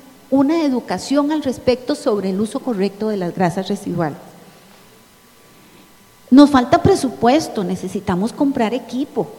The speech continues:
necesito comprar un aparato para medir si voy a un local, es un termómetro de estaca, hace falta, hace falta comprar ese aparatito para medir hidroperóxidos, porque siempre está la duda,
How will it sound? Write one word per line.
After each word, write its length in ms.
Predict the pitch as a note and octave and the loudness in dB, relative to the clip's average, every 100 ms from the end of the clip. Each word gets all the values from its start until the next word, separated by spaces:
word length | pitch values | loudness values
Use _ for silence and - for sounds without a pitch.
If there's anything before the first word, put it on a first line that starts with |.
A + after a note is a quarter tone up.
| - - - | -20 -20 -8
necesito 500 | G#3+ F#3+ - F#2+ G3+ | -8 -6 -8 -2 0
comprar 520 | C#4+ C#4 A#3 A3 B3 | 2 4 4 4 2
un 160 | D4+ A#3 | 0 0
aparato 500 | A3 B3 A3 F#3 D4 | 0 -2 -2 -2 -2
para 240 | D#4+ C#4 | 0 0
medir 500 | A3 E3+ D#3+ F3+ C4 - - - | 0 0 0 0 -2 -6 -18 -14
si 160 | - A3 | -4 0
voy 240 | F3 E3+ | 2 2
a 60 | F#3 | 0
un 120 | G#3+ | 2
local, 440 | C#4+ D4 A#3+ B3 F#4+ - - - | 2 0 -4 -4 -10 -18 -20 -10
es 180 | G3+ F#3+ - - - - | -8 -8 -12 -20 -20 -8
un 160 | A#3 A#3+ | -4 -2
termómetro 560 | E4+ D4+ D#4 D#4+ D#4+ | 0 0 0 -2 -4
de 80 | G#3+ | -4
estaca, 400 | F#3+ - C#4 - A4 - - - - _ _ - _ - | -4 -4 -4 -6 -16 -20 -20 -20 -20 _ _ -20 _ -12
hace 240 | F#3 F#3+ | -10 -10
falta, 520 | F3+ F#3+ C4+ B3+ - - - | -8 -4 -4 -4 -10 -12 -14
hace 220 | G3+ A#3 | -8 -6
falta 400 | A#3 C4 A3+ C#4+ | -4 -4 -4 -6
comprar 480 | C#4 A#3 - G#3+ D4 D4 - - | -4 -4 -4 -4 -6 -12 -20 -8
ese 240 | G3 F#3 | -4 -2
aparatito 520 | B3+ C#4+ C#4 C4 A#3 - | -2 -2 -2 -4 -4 -2
para 220 | G3 G3 | -2 -4
medir 280 | G3 F#3 F3+ | -4 -4 -4
hidroperóxidos, 840 | A#3 B3+ B3+ F3+ G3+ - - - - - - - - | 0 0 0 -2 -2 -4 -10 -14 -16 -20 -20 -20 0
porque 280 | - - | 2 2
siempre 360 | A3+ B3 G#3+ - | 0 2 2 2
está 220 | - D#4 | 2 0
la 160 | C#4+ D4 | 0 0
duda, 320 | C#4 B3 B3 | 2 0 -2